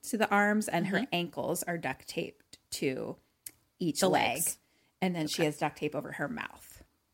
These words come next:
Speaker 2: Okay.
Speaker 1: So she kind of just started to wake up and starts, like, struggling. So they're like, "Oh, like, look who's awake." And so Luke goes and sits, um, puts a chair and sits in front of her. And he looks at her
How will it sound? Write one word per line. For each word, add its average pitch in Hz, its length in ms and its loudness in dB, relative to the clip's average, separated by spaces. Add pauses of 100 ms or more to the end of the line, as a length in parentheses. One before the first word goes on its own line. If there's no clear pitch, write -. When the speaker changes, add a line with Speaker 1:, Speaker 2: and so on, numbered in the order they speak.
(340)
Speaker 2:
Okay. 180 220 -4 (560)
Speaker 1:
So - 200 0
she - 300 8
kind 175 360 4
of 185 140 -2
just - 200 0
started 165 220 4
to 185 60 -6
wake 156 220 2
up 143 160 4
and 151 100 -6
starts, - 300 -2
like, 143 100 0
struggling. 147 560 2
So 190 180 -2
they're 170 200 -2
like, 156 220 0
"Oh, 226 440 6
like, 151 300 0
look 175 180 -6
who's 180 160 0
awake." 151 340 0
And 170 140 -4
so 190 160 0
Luke 208 420 4
goes 170 280 4
and 180 120 -6
sits, - 360 -4 (920)
um, 165 440 6 (380)
puts - 180 2
a - 40 -6
chair 151 220 6
and 143 100 2
sits - 180 -4
in 151 80 -4
front 202 180 10
of 165 80 -2
her. 170 280 0 (1600)
And 180 120 -2
he 190 80 0
looks 226 320 -2
at 175 100 -2
her 180 300 -2